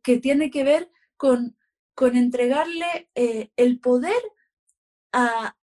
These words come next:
ese animal más como casi reptiliano que todos tenemos dentro en el fondo.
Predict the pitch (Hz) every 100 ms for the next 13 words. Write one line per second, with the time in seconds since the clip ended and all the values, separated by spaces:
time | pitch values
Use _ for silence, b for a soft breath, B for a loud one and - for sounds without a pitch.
0 | - 311 311 330 285 277 294 320 311 330
1 | - 359 311 254 - 302 302 330 302 262
2 | - 240 214 285 508 311 202 - _ _
3 | 247 247 403 605 - 254 226 214 202 190
4 | 214 220 208 196 202 202 202 190 - 202
5 | 185 185